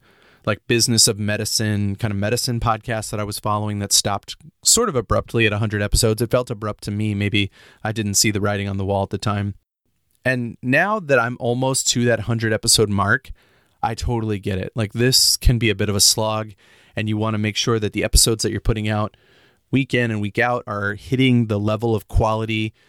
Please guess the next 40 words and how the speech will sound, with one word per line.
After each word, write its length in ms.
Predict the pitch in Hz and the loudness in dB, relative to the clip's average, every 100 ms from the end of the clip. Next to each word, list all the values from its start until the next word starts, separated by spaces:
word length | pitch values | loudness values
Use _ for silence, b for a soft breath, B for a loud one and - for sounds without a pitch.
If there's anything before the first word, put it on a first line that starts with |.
| b b | b b
and 180 | - 110 | 0 2
the, 180 | 101 98 | 2 -2
the 80 | - | -6
content 460 | - - 113 110 113 | -6 -2 0 0 -2
that 100 | 113 | -2
you're 120 | 110 | 0
providing 600 | - 104 104 101 104 104 | 0 0 -2 -4 -4 -6
is 500 | - 107 101 98 - b b - | -2 -2 0 0 -2 b b 0
meeting 400 | 113 123 123 117 | 4 6 6 4
the 60 | |
needs 240 | 107 110 101 | 2 2 0
of 100 | 104 | -2
your 140 | - | 2
audience. 540 | 120 123 120 117 107 - - | 2 2 -2 -4 -4 -6 -2
And 460 | 110 104 101 110 - _ _ _ _ _ _ _ _ | 0 2 2 -2 -8 _ _ _ _ _ _ _ _
it's 460 | - 120 - - - _ _ _ _ _ _ | -4 -2 2 0 0 _ _ _ _ _ _
no 400 | 143 143 151 156 | 6 8 6 4
easy 300 | 127 117 110 | 0 -2 0
task. 460 | 107 104 95 95 117 | 0 0 -2 -8 -6
And 120 | 104 | -4
I 60 | |
have 180 | 98 104 | -2 -2
even 260 | - 131 123 | 0 0 2
more 180 | 110 104 | 2 0
respect 460 | 107 - 107 - | 0 0 -2 -4
for 400 | - 110 101 101 b b b - | -4 -2 0 -2 b b b -6
the 100 | 107 | -4
folks 260 | - 101 | -2 -4
that 160 | - 98 | -4 -2
do 140 | 110 | 2
this 360 | 104 101 - - - _ | 4 2 0 -4 -8 _
all 160 | 107 104 | 0 0
the 80 | |
time 300 | 104 107 98 | -2 -2 0
now, 340 | 101 101 101 104 | 0 -2 -2 -4
as 100 | 98 | -4
somebody 360 | - 101 101 | -2 0 2
who's 160 | 98 101 | 2 2
sort 180 | - 98 | 2 2
of 120 | 95 | -2